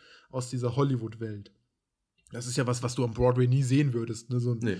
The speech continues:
Speaker 2: ja.
Speaker 1: so C-G-I-Helikopter,
Speaker 2: Wäre
Speaker 1: die
Speaker 2: auch
Speaker 1: auch
Speaker 2: viel zu
Speaker 1: später
Speaker 2: teuer für
Speaker 1: kommen
Speaker 2: die
Speaker 1: und
Speaker 2: Leute.
Speaker 1: Ja, und das ist halt auch im Theater nicht möglich.
Speaker 2: Ja, das ist schwierig, das stimmt.
Speaker 1: Schwierig.
Speaker 2: <laughs> Ja.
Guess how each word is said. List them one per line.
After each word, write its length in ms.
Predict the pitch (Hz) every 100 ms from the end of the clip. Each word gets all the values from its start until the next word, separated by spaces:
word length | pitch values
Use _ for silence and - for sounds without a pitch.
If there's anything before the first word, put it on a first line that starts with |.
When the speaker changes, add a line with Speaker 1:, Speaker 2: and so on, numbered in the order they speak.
| -
Speaker 2:
ja. 60 | 98
Speaker 1:
so 160 | 95
C-G-I-Helikopter, 1000 | 123 151 123 143 139 135 135 127 151 -
Speaker 2:
Wäre 100 | 101
Speaker 1:
die 20 | 135
Speaker 2:
auch 40 |
Speaker 1:
auch 40 |
Speaker 2:
viel 80 | 123
zu 60 | 123
Speaker 1:
später 100 | 131
Speaker 2:
teuer 120 | 127
für 60 | 104
Speaker 1:
kommen 120 | 131
Speaker 2:
die 60 | 101
Speaker 1:
und 60 | 92
Speaker 2:
Leute. 220 | 90 92 - _ _ -
Speaker 1:
Ja, 220 | 139 135
und 80 | 139
das 120 | 123
ist 100 | 123
halt 140 | 135
auch 100 | 139
im 100 | 127
Theater 320 | 123 127 127 139
nicht 160 | 120
möglich. 440 | 135 135 107 104 - - - _ - - -
Speaker 2:
Ja, 60 | 98
das 120 | 113
ist 80 | 123
schwierig, 380 | - 113 92 90
das 160 | 98 -
stimmt. 200 | 92 90 -
Speaker 1:
Schwierig. 460 | - 135 110 98 _ - 101
Speaker 2:
<laughs> 960 | 131 135 131 - 175 - - - - - _ _ _ _ - - - 127 127 - _ _ _ _ _ _ _ _ _ _ _ _ _ _ _ _
Ja. 260 | 101 95 95